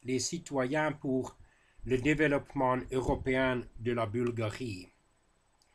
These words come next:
Cependant, ce parti n'a pas réussi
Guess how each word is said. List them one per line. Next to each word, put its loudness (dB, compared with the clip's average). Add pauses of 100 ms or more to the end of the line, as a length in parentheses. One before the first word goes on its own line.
(800)
Cependant, 6
ce -4
parti 2
n'a 2
pas 0
réussi -2